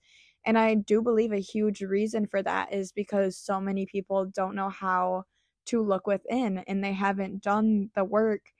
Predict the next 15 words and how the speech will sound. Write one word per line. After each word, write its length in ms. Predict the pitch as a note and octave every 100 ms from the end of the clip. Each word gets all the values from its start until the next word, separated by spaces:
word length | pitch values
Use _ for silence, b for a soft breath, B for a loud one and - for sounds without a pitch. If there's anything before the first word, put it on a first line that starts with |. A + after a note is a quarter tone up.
| _ _ -
that 120 | G#3+
it 160 | G3+ -
takes 420 | C#4 C4 - -
to 100 | G#3+
be 100 | G3+
able 380 | G3 G3 G3 G3
to 440 | - G#3 F#3+ F#3 -
look 260 | G3 G3
within. 520 | G#3+ F#3+ - - G#3+ G#3+ _ _ _ -
But 340 | A#3+ A#3 A3+ - _ _ _ _ _
when 380 | - A3+ A#3 C4+
you're 180 | D#4+ D#4+
not 560 | C#4 G#3 G3 G3+ G#3 - _ _ -
looking 440 | A3+ A3 A#3 A#3
within, 600 | A#3 A#3 B3 A#3+ A#3+ B3